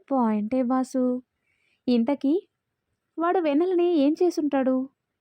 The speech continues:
కిడ్నాప్ చేశాడా? లేదంటే చంపేసుంటాడా?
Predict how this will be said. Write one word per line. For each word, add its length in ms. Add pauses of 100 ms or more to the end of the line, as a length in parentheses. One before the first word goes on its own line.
(120)
కిడ్నాప్ 420
చేశాడా? 420 (500)
లేదంటే 440
చంపేసుంటాడా? 880